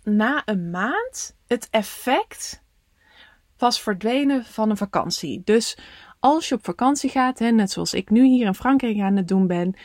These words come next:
dan betekent dus dat je ongeveer drie, vier weken nog dat geluksgevoel van de vakantie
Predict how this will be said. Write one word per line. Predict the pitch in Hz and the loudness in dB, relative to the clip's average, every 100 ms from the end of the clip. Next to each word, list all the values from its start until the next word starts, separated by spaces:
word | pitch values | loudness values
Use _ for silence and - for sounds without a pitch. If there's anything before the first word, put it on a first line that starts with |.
| - | -10
dan | - 208 | -2 -2
betekent | 196 311 339 254 | 0 0 2 2
dus | 247 240 - | 2 2 -2
dat | 196 | -4
je | - | -4
ongeveer | - 294 285 247 233 170 | -2 0 0 0 0 0
drie, | - 269 311 | 2 4 4
vier | - 254 269 | 2 2 2
weken | 220 240 277 262 220 | 0 0 0 2 2
nog | 202 220 | 0 -2
dat | - 196 - | -6 -10 -6
geluksgevoel | 208 208 330 - 262 - 233 240 233 - - - _ | -2 0 0 -2 -4 -4 -2 -2 -4 -10 -20 -20 _
van | - 214 220 220 - | 2 4 4 0 -4
de | 190 | -8
vakantie | 185 185 233 240 233 - 214 202 | -8 -4 0 0 -2 -4 -2 -4